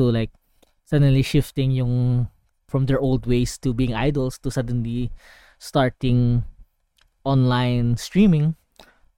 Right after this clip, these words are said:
And which, which is also, like, a good thing pa rin sa mga idols is having the avatars kasi yun, the avatars themselves will be the ones yung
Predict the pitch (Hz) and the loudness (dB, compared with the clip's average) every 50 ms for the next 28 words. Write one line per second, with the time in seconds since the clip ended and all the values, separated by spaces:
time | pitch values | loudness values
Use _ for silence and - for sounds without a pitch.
0 | _ _ _ _ _ - 170 175 175 170 165 165 - _ _ _ _ _ _ _ | _ _ _ _ _ 0 2 4 4 2 2 0 -6 _ _ _ _ _ _ _
1 | _ 190 175 - - - _ - 185 - 220 214 185 - 208 185 - 196 190 185 | _ -12 -12 -12 -16 -14 _ -6 -2 0 0 0 2 2 0 0 2 2 0 0
2 | 185 - 160 151 139 165 139 131 - - 139 135 135 135 139 131 - _ _ _ | 0 -2 -4 0 2 2 2 2 -2 -4 -2 -2 0 0 -2 -2 -4 _ _ _
3 | _ _ _ _ _ 139 135 131 127 127 - - 143 135 135 110 131 139 147 139 | _ _ _ _ _ -4 -2 -2 -2 -2 -2 -2 0 0 0 0 0 0 0 0
4 | 127 120 - - - 131 117 131 127 - - - - 131 - - 131 120 123 123 | 0 -2 -4 -6 -10 -10 -8 -8 -10 -10 -14 -14 -14 -12 -2 -2 0 2 2 2
5 | 113 113 117 127 135 151 - - 117 107 107 107 - - - 123 - - 135 131 | 0 0 0 0 0 0 0 0 -2 -2 -2 -4 -6 -8 -8 -8 -6 -4 -4 -4
6 | 127 131 135 151 175 156 139 127 - _ _ - - _ _ _ - - _ _ | -4 -2 2 4 4 4 4 2 0 _ _ -20 -20 _ _ _ -20 -20 _ _
7 | - 156 156 156 156 170 - - 139 135 127 - 156 160 156 - - 117 104 107 | 0 4 6 8 8 8 6 6 2 2 2 2 2 2 2 2 0 -2 -4 -4
8 | 107 - - 131 117 117 107 117 117 117 113 113 110 104 104 101 101 101 101 101 | -6 -6 -4 -2 -2 -2 -2 0 -2 0 0 0 0 0 0 0 0 0 0 -2
9 | - - - 120 113 110 107 104 101 101 98 | -2 -6 -6 -4 -2 0 0 0 0 0 -2